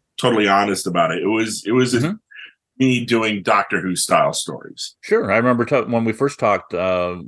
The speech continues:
Speaker 2: we had talked about the fact that your Silver Surfer one was basically you doing Doctor Who stories.
Speaker 1: Yeah, it, it was, it was very much, uh, Tom Brevoort, not, uh, Tom Brevoort, me going,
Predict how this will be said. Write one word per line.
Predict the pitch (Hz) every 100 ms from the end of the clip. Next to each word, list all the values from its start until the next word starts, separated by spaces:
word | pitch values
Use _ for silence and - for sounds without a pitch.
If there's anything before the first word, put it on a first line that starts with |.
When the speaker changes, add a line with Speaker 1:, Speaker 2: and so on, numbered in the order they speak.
| 71
Speaker 2:
we | 98
had | 92 90
talked | 95 -
about | 90 87
the | 90
fact | 85 92 -
that |
your | 90 85
Silver | - 90 85
Surfer | 98 90 87
one | 85 87 87 87
was | 87 85 - _ _ _ - _
basically | 101 98 90
you | 95 98
doing | 95 90
Doctor | 87 85 -
Who | 80 104
stories. | - 76 73 85 - _ _ _ _ _ _ _ _
Speaker 1:
Yeah, | - 175 - -
it, | 120 127
it | 120
was, | 123 120 - -
it | 117
was | 120 120 98
very | 98 127 139
much, | 135 131 123 - - _ _ _ _
uh, | 95 101 98 95
Tom | - 123 120
Brevoort, | 123 117 120 113 -
not, | 107 104 104 -
uh, | 101 101 101 104 - 90
Tom | - 120
Brevoort, | 120 117 117
me | 107 107 98
going, | 104 101 98